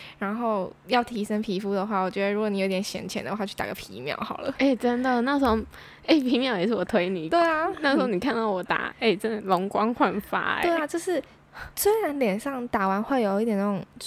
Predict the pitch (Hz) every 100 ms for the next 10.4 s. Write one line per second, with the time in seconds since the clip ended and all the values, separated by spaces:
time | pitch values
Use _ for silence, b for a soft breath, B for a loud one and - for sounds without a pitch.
0 | - - - 220 254 233 208 214 214 226
1 | - - - 226 226 262 254 240 - 214
2 | 208 208 - - - - 370 - 339 214
3 | 233 - 190 190 254 349 233 226 220 254
4 | 202 262 - 220 - - 113 262 226 330
5 | 311 320 277 220 247 220 208 - 214 196
6 | 196 202 202 190 202 - 208 196 202 185
7 | 202 196 180 180 190 240 247 208 233 -
8 | 311 320 320 B B B - 240 214 202
9 | 226 - 277 233 233 - 320 226 214 196
10 | 175 - -